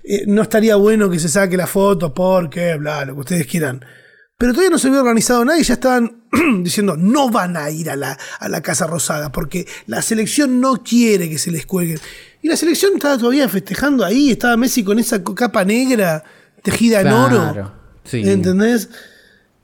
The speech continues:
Speaker 1: Y acá ya estaban especulando. Y al final resulta que la selección iba a ir a la Casa Rosada.
Speaker 2: Claro,
Speaker 1: Y había un montón de
Speaker 2: el
Speaker 1: gente tratando de
Speaker 2: presidente.
Speaker 1: explicarle a los antis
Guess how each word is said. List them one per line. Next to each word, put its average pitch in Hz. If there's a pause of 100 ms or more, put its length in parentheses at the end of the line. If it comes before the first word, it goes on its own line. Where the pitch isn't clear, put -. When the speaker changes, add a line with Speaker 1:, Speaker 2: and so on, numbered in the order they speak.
Speaker 1:
Y 233
acá 233
ya 320
estaban 269
especulando. 208
Y 233
al 233
final 330
resulta 277
que 233
la 214
selección 285 (120)
iba 277
a 170
ir 190
a 170
la 160
Casa 180
Rosada. 160
Speaker 2:
Claro, 127
Speaker 1:
Y -
había 311
un 311
montón 262
de 269
Speaker 2:
el -
Speaker 1:
gente 285
tratando 247
de 240
Speaker 2:
presidente. -
Speaker 1:
explicarle 202 (220)
a 175
los 180
antis 196